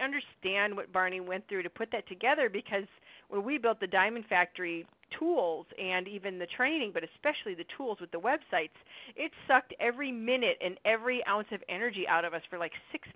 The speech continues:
months. And I understand that him putting together that summit was a huge undertaking, and he's crazy enough to be doing it again this year. <laughs> I'm really excited about it. Um, myself is gonna be speaker, and Monty, and my coach Tom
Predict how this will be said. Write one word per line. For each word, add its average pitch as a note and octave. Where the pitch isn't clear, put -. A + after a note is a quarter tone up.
months. A3
And G3
I G3+
understand A#3+
that F#3+
him A#3
putting A3
together G#3
that F3
summit B3
was F3
a F3+
huge C#4
undertaking, E3+
and D#3
he's G#3+
crazy D#4+
enough F#3+
to G3
be F#3
doing F3+
it F#3
again F#3
this A#3+
year. -
<laughs> -
I'm C#4+
really D#4
excited D#4
about G3
it. F#3+
Um, G#3
myself B3
is A3+
gonna A#3
be B3
speaker, A#3
and F#3
Monty, A3
and F3+
my F#3+
coach G#3+
Tom A3+